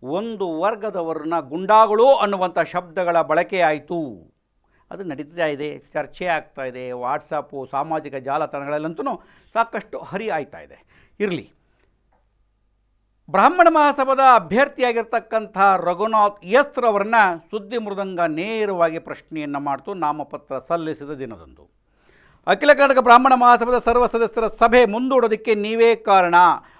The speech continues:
ಅಂದು ಗಲಾಟೆಗೆ ನಿಮ್ಮ ಗುಂಪೇ ಕಾರಣ ಅಂತ ಹೇಳ್ತಾರೆ, ನಿಜನಾ?" ಅಂತ ಪ್ರಶ್ನೆಯನ್ನ ಮಾಡಿದಾಗ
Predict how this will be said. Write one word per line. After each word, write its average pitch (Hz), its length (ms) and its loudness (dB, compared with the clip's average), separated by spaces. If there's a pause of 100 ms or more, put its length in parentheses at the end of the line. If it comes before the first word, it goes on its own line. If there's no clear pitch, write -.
ಅಂದು 262 240 2
ಗಲಾಟೆಗೆ 247 480 6
ನಿಮ್ಮ 240 280 2
ಗುಂಪೇ 240 460 6
ಕಾರಣ 202 400 6
ಅಂತ 190 200 2
ಹೇಳ್ತಾರೆ, 170 420 -2
ನಿಜನಾ?" 196 480 2
ಅಂತ 170 140 -4
ಪ್ರಶ್ನೆಯನ್ನ 170 640 -8
ಮಾಡಿದಾಗ 156 400 -4